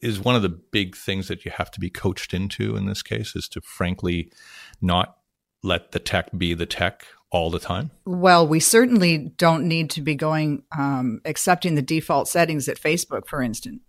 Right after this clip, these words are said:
Speaker 2: gives us, right? We need to be smarter consumers and understand what we're giving up. What are we willing to give up? When I use Google Maps, I want Google Maps to know where I am.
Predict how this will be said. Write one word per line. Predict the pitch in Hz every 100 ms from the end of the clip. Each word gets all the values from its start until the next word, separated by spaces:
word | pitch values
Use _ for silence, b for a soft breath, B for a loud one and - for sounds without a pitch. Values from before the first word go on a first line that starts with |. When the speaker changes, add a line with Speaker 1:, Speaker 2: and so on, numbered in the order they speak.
| -
Speaker 2:
gives | 139 123 101
us, | 50 - -
right? | 143 160
We | 170
need | 170 175
to | 180
be | 156 160 143 - -
smarter | - 165 160 156 147
consumers | 151 - 170 165 139 151
and | 143
understand | 147 139 - 151 147 143
what | 143
we're | 143 147
giving | 143 151 156 131
up. | 117
What | 160 165
are | 170
we | 160
willing | 147 151 170
to | 175
give | 175 180
up? | 180 190 220 B B B B
When | 180 170
I | 180
use | 190 196 151
Google | 180 175
Maps, | 160 156 185 214 - -
I | 160
want | 165 180 -
Google | 156 147
Maps | 139 143 139 -
to |
know | 147 143
where | 131
I | 127
am. | 120 117 104 -